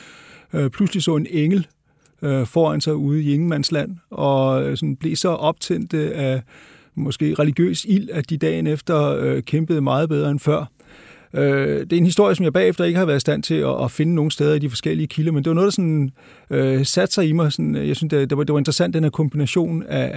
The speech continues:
af, af jul og krig. Øh, og,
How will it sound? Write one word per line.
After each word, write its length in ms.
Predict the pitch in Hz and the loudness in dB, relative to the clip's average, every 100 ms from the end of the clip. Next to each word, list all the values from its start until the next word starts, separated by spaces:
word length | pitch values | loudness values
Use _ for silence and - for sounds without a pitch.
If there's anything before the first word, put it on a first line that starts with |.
| 127 | -4
af, 120 | 120 156 | -4 -4
af 100 | 131 | -2
jul 340 | 135 196 180 - _ _ _ | 2 0 -2 -8 _ _ _
og 120 | 151 131 | -6 -2
krig. 320 | - 190 - _ _ - - - - | 0 0 -2 _ _ -20 -20 -20 -2
Øh, 680 | 143 143 139 139 139 139 139 - - 117 | 2 4 4 4 2 0 -2 -6 -12 -16
og, 260 | 113 123 | -16 -18